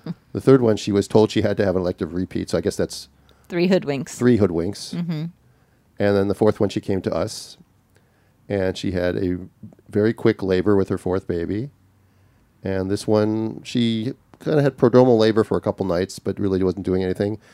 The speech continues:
Speaker 1: And around, you know, five in the afternoon, she started contracting regularly. And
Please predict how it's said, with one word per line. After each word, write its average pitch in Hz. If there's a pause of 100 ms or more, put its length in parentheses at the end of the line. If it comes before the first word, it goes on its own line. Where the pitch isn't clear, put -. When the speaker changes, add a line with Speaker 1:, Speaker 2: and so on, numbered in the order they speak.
(340)
Speaker 1:
And 101
around, 95 (420)
you 113
know, 95
five 98
in 104
the 104
afternoon, 107
she 110
started 98
contracting 101
regularly. 120
And 92